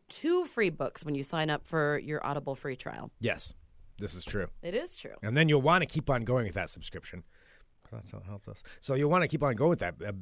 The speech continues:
Speaker 2: after you get your first two free ones, because then you're
Speaker 1: Seriously,
Speaker 2: like,
Speaker 1: it
Speaker 2: "Oh my
Speaker 1: helps us.
Speaker 2: gosh, this is so good.
Speaker 1: So, it's so
Speaker 2: I'm gonna
Speaker 1: good.
Speaker 2: keep on going for another month."
Speaker 1: It's
Speaker 2: And
Speaker 1: so
Speaker 2: that's
Speaker 1: good.
Speaker 2: where it really helps us.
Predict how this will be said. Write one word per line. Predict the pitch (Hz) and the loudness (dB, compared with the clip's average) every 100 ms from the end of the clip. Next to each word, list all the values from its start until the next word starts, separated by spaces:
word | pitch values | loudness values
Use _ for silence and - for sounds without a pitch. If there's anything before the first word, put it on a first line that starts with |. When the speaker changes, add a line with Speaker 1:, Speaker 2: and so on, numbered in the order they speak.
| 87 | -6
Speaker 2:
after | 110 - 104 | -4 -2 -2
you | |
get | 117 | -2
your | 104 | 0
first | 135 - | 0 0
two | 117 | -2
free | 98 156 | 0 0
ones, | 123 87 | 0 -4
because | - 101 | -6 -4
then | 98 107 | -2 0
you're | |
Speaker 1:
Seriously, | 101 - 165 | 0 0 -2
Speaker 2:
like, | |
Speaker 1:
it | 156 | -2
Speaker 2:
"Oh | |
my | 160 | -2
Speaker 1:
helps | 175 | -2
us. | |
Speaker 2:
gosh, | 165 | -4
this | 135 - | -6 -8
is | 123 | -6
so | - 143 | -2 0
good. | 165 165 - | 4 2 2
Speaker 1:
So, | 320 311 | 0 2
it's | 240 285 | 2 0
so | 339 | 2
Speaker 2:
I'm | 339 | 6
gonna | 143 143 143 | 6 6 4
Speaker 1:
good. | 127 | 0
Speaker 2:
keep | 127 | 0
on | 135 | 0
going | 131 139 | 2 0
for | 143 | 0
another | 143 139 | 2 4
month." | 151 160 | 4 0
Speaker 1:
It's | - | -2
Speaker 2:
And | 165 | -4
Speaker 1:
so | 254 - | -4 -4
Speaker 2:
that's | 156 - | -8 -8
Speaker 1:
good. | |
Speaker 2:
where | 87 85 | -8 -6
it | 87 | -6
really | 90 85 | -6 -6
helps | 92 - - | -10 -12 -16
us. | 95 | -16